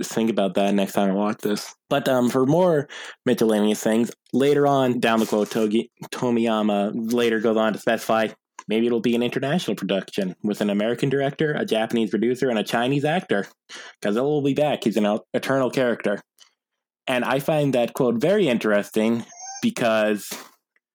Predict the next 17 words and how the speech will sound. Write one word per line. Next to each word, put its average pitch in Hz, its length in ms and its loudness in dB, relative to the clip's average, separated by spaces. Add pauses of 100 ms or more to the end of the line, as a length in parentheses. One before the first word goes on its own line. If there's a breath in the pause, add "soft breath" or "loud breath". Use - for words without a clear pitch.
(320)
two 165 160 0
years 185 300 2
ago, 113 360 2 (680 loud breath)
we 123 160 2
got 113 240 2
Godzilla 131 400 2
King 151 200 2
of 139 60 0
the 131 80 0
Monsters, 139 640 0 (600 loud breath)
a 113 140 0
film 135 420 0
by 107 400 2 (400)
the 101 80 2
American 127 360 2
Michael 156 260 0
Dougherty, 113 480 0